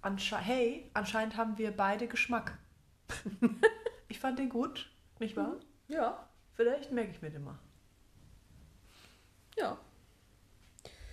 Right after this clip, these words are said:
Speaker 2: Der ist nicht schlecht. Also, der nächste.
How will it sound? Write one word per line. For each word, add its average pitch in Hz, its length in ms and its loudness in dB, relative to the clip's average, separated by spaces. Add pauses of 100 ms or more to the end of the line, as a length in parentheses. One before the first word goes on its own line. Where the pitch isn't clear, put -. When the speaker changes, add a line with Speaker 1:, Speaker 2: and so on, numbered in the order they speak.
(320)
Speaker 2:
Der 202 140 0
ist 226 120 0
nicht 233 160 0
schlecht. - 400 -4 (920)
Also, 196 520 4
der 254 160 2
nächste. 277 480 -2